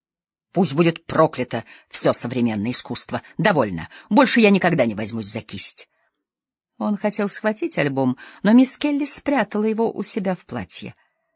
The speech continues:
Тогда Ромни бросился на землю и закрыл лицо руками. Его плечи вздрагивали. По лицу мисс Келли скользнула полусострадательная, полужестокая улыбка.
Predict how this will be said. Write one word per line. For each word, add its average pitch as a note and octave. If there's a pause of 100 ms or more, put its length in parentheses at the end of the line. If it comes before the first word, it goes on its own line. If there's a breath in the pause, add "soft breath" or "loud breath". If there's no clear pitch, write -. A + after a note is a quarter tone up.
(340)
Тогда F#3
Ромни F3+
бросился E3+
на E3
землю A#3+
и -
закрыл D#3
лицо C3+
руками. A2+ (240 soft breath)
Его A#2
плечи A2+
вздрагивали. B2 (1400)
По G3+
лицу G#3
мисс G3+
Келли F#3+
скользнула F3 (560)
полусострадательная, G3+
полужестокая D4+
улыбка. B2